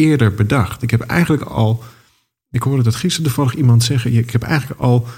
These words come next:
de toekomst in mijn verleden geplaatst. Ik heb het eigenlijk al voor me gezien, hoe het zou kunnen zijn. En vervolgens,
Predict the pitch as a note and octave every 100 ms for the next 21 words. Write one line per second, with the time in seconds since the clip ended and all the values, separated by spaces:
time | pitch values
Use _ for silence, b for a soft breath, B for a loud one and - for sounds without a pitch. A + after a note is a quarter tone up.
0 | B - A#2 F#3+ F#3 E3 D#3 - C#3+ B2+
1 | A#2 D3+ D#3+ A#2 A2 - F#2+ G2+ - A#2
2 | B2 C3 C3+ A#2 G2+ - D#3+ F3+ F3+ F3
3 | D3+ F3 B2 A#2 G2 G2+ - E3+ E3+ C#3+
4 | E3+ G3 - B B A#2+ A2 C#3 A#2+ A2+
5 | -